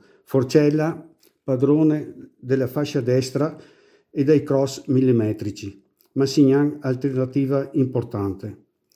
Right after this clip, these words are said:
I miei fortissimi compagni d'attacco, Nardon, De Roit,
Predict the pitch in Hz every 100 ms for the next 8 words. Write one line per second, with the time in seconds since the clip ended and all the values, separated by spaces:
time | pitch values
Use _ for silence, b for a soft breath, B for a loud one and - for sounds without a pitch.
0 | b b b b 131 143 160 151 - -
1 | _ _ _ _ _ _ _ - 127 151
2 | 147 143 143 139 127 123 135 139 127 123
3 | - 110 98 - 101 _ _ _ - 127
4 | 110 123 139 135 - _ _ - 123 120
5 | 113 127 147 -